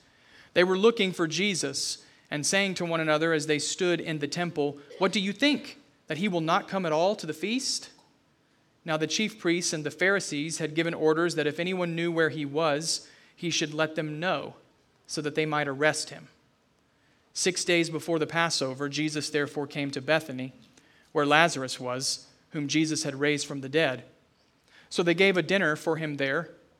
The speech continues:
Martha served, and Lazarus was one of those reclining with him at table.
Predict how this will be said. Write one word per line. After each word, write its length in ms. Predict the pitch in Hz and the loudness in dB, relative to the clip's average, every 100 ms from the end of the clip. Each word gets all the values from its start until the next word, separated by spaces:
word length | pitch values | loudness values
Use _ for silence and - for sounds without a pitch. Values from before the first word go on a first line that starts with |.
| - | -4
Martha 400 | 151 180 180 151 | 0 2 2 -2
served, 560 | - 170 147 151 147 - _ _ - | 0 0 0 -2 -6 -18 _ _ -12
and 140 | 147 | -2
Lazarus 580 | 151 180 170 143 147 - | 2 2 2 -2 -2 -4
was 160 | 143 | -6
one 140 | 147 160 | -2 0
of 80 | 156 | 2
those 220 | 151 147 | 2 0
reclining 540 | 147 - 165 165 151 | -4 -2 -2 -2 -2
with 200 | 151 175 | -2 -2
him 160 | 160 147 | -2 -2
at 120 | 147 | -2
table. 460 | 175 165 143 131 | 0 0 0 -6